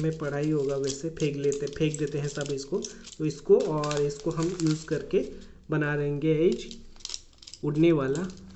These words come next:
hydrogen balloon। चलिए शुरू करते हैं, देखते हैं। और इसके लिए पहले हमें एक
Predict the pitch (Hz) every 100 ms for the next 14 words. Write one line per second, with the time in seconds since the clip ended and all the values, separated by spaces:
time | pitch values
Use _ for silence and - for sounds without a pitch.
0 | - - 147 139 143 156 202 - - 143
1 | 139 139 139 127 - - - - - 160
2 | 147 180 180 - - 156 156 160 - 165
3 | 165 139 135 143 151 190 - - - -
4 | - - - 131 131 135 135 - - 156
5 | 156 185 170 165 160 151 151 151 151 143
6 | 160 -